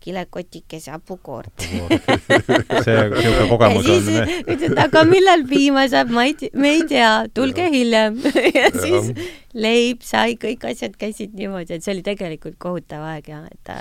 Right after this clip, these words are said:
Speaker 2: See oli keeruline
Speaker 1: et,
Speaker 2: aeg, jah.
Speaker 1: jah,
Speaker 3: Mm.
Speaker 1: aga, aga no mis oli minu jaoks nagu hästi põnev, oli see, et ma sain nagu nii palju teatris käia, et ikkagi oli suht,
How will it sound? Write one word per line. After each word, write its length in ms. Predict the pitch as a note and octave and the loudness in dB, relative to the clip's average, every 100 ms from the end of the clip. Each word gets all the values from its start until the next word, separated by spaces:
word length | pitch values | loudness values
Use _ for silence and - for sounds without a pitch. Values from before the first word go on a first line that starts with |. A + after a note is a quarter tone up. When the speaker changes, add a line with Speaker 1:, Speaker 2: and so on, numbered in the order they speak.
| - | -10
Speaker 2:
See 80 | |
oli 160 | F2+ F2 | -10 -10
keeruline 340 | F#2 F2+ F2 | -10 -10 -10
Speaker 1:
et, 60 | F#2 | -10
Speaker 2:
aeg, 400 | F2+ E2+ D#2+ D#2 | -10 -10 -10 -10
jah. 0 | |
Speaker 1:
jah, 260 | E3+ E3+ F3 - | -12 -14 -16 -16
Speaker 3:
Mm. 140 | - F3+ | -14 -12
Speaker 1:
aga, 260 | E3 E3 F3+ G#3 F#3 - _ D#3+ | -10 -10 -12 -18 -20 -20 _ -18
aga 300 | D#3+ E3+ E3+ | -16 -12 -10
no 160 | E3+ | -10
mis 240 | E3 E3+ - | -10 -10 -8
oli 160 | E3+ E3 | -6 -4
minu 200 | G3 F#3 | -4 -4
jaoks 240 | D3+ - | -6 -12
nagu 160 | D3+ D#3+ | -14 -10
hästi 340 | D#3+ - - - | -12 -12 -18 -12
põnev, 340 | E3 D#3+ D3+ D#3+ | -10 -8 -10 -14
oli 140 | D#3 | -14
see, 180 | D3+ D#3 | -12 -12
et 140 | D3+ | -12
ma 100 | D3+ | -16
sain 220 | D3 D#3 D3+ | -12 -10 -10
nagu 200 | C#3+ D#3+ | -12 -10
nii 140 | F3 | -10
palju 240 | E3 D3 D3 | -10 -12 -10
teatris 520 | F3+ F3 - D#3+ - | -8 -8 -12 -18 -18
käia, 260 | - D3 D3 | -16 -14 -16
et 120 | C#3+ | -16
ikkagi 360 | D#3 - C#3+ D3 | -18 -18 -18 -16
oli 120 | D3+ | -18
suht, 420 | - E3 - - | -16 -16 -16 -18